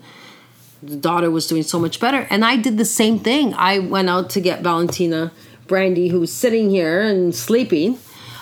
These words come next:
Um, and it, it really changed herself. And I, and I, my joke is, we know that the dog was sent from God, because if you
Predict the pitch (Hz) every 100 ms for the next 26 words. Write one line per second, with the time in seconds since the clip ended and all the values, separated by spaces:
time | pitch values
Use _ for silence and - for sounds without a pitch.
0 | - 190 196 185 170 160 151 160 - -
1 | - - - - - - 208 202 - -
2 | 190 - 175 170 202 208 202 - 165 180
3 | - 208 - - - 170 180 175 143 -
4 | - - - - 190 208 - 220 233 -
5 | - - - - 208 220 180 247 240 202
6 | 185 - - - - 214 220 226 247 254
7 | 226 190 180 180 180 - - - - -
8 | 196 175 208 202 185 190 - 180 180 180
9 | 165 220 170 170 190 156 170 - 185 175
10 | 165